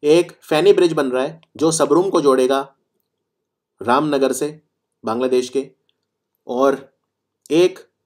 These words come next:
चिलाहाटी से हल्दरबारी, चिलाहाटी जो है उसको भारत के हल्दरबारी से जोड़ा जाएगा जो कूचबिहार डिस्ट्रिक्ट में है।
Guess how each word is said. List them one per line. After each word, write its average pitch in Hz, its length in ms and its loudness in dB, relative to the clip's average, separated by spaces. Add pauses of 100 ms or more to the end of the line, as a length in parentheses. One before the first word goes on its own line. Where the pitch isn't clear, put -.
(100)
चिलाहाटी 196 580 0
से 175 160 2
हल्दरबारी, 135 760 0 (840)
चिलाहाटी 151 580 0
जो 127 160 -2
है 117 320 -4
उसको 151 560 -2 (200)
भारत 147 360 0
के 151 80 2
हल्दरबारी 135 560 0
से 135 100 -8
जोड़ा 123 180 0
जाएगा 123 260 0
जो 131 100 -2
कूचबिहार 123 400 -4
डिस्ट्रिक्ट 123 340 -10
में 120 100 -6
है। 127 120 -12